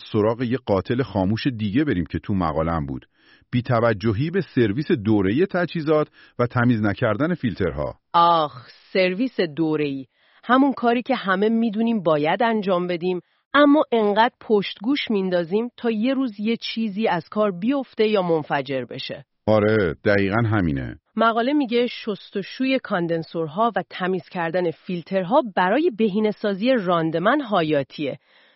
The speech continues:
Speaker 2: من سوالم اینه که چرا یه فیلتر پر از گرد و خاک باید هزینه برق من رو زیاد کنه؟
Speaker 1: بیا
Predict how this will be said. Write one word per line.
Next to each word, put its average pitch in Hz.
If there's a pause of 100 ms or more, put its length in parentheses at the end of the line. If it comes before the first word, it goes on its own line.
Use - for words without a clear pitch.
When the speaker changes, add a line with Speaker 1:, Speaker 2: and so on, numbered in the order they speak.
(160)
Speaker 2:
من 381 (100)
سوالم 285
اینه 339
که 339
چرا 381
یه 403
فیلتر 240
پر 277
از 254
گرد 185
و 185
خاک -
باید 165
هزینه 160
برق 156
من 156
رو 147
زیاد 143
کنه؟ 131
Speaker 1:
بیا 233